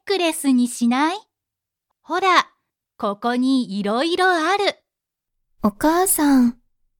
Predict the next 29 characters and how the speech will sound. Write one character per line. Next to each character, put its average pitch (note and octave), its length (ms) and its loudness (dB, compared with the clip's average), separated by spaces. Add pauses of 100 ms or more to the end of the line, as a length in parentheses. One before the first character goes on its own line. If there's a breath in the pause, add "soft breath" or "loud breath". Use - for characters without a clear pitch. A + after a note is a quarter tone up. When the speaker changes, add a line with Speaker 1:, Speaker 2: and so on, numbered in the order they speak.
Speaker 2:
ネ C4 140 8
ッ G4+ 80 2 (100)
ク A4 140 4
レ G#4 160 6
ス E4 120 0
な C4 180 6
ん A#3+ 100 6
か G#3+ 180 -6
つ - 160 -2
け A#3+ 220 2
る G4+ 200 4
っ - 120 -20
け？ C4+ 420 2 (720)
Speaker 1:
出 C4 180 0
か F4+ 180 -2
け G4+ 180 -6
る G4+ 140 -4
と G4+ 160 -6
き、 D4 360 -8 (280)
よ G#3+ 220 -4
く A3+ 380 -8
つ - 140 -14
け A#3+ 160 -4
て F4 180 -2
る A3+ 140 -4
よ。 A#3 300 -4 (840)
Speaker 2:
そ F4 200 0
っ - 180 -16
か。 C4+ 380 2